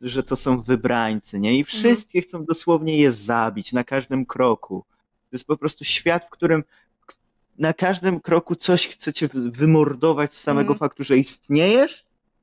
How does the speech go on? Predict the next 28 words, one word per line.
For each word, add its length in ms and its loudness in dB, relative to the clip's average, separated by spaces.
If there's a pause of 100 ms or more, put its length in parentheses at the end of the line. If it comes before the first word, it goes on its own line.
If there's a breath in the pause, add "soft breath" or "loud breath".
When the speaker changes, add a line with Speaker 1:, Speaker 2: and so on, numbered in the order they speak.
(180)
Speaker 1:
i 60 4
jest 220 2
jakaś 300 2
legenda, 800 2 (380)
która, 800 2 (420 soft breath)
e, 520 4
może 320 2
mieć 280 2
rację 680 2
i 100 -2
ty 140 0
możesz 340 -2
po 120 -2
prostu 300 -2
sprawić, 420 0
że 120 2
ta, 360 0 (340)
ten 160 -6
potwór 440 -6
nie 120 2
zawładnie 440 0
światem, 480 -2
więc 200 -2
najłatwiej 480 0
Speaker 2:
Aha. 80 0
Speaker 1:
jest 80 -12
cię 80 -4
zabić. 460 -4